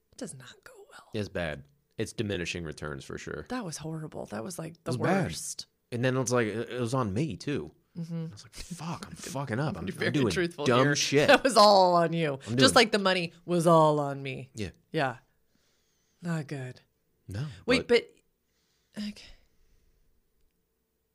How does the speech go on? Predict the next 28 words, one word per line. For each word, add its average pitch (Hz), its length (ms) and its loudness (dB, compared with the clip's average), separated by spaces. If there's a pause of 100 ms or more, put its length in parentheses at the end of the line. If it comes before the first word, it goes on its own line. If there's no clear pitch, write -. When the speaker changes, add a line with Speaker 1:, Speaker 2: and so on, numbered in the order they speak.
(160)
Speaker 1:
Yeah. 175 140 -12 (800)
So 247 280 4 (100)
if 349 280 4
it 339 120 0
ha-, 208 260 -2
if 311 260 0
you 311 180 4
don't 220 380 -2
feel 156 500 -8
that 170 200 -6
porn 202 300 -4
has 202 180 -6
gotten 165 300 0
the 196 100 -4
wa-, 175 200 -2 (120)
in 196 200 -2
the 180 80 -4
way 156 360 0
of 156 120 -6
our 151 140 -2
relationship 160 800 -6
and 147 100 -12
energy 160 400 -8
flow 135 360 -10
recently, 180 580 -6
since 160 260 -12
that - 180 -2
time 135 400 -10